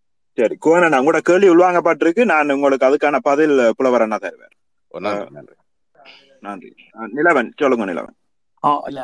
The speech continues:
Speaker 3: அதான், அஹ், குவன் அண்ணா, உங்களோட கேள்வி புலவர் அண்ணா சொல்லுவார். அதே நேரத்துல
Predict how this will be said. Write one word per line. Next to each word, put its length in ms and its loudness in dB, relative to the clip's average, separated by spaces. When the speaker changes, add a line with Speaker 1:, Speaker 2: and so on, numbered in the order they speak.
Speaker 3:
அதான், 280 -12
அஹ், 320 -18
குவன் 200 -12
அண்ணா, 180 -12
உங்களோட 200 -12
கேள்வி 340 -10
புலவர் 220 -10
அண்ணா 180 -12
சொல்லுவார். 400 -6
அதே 240 -6
நேரத்துல 360 -16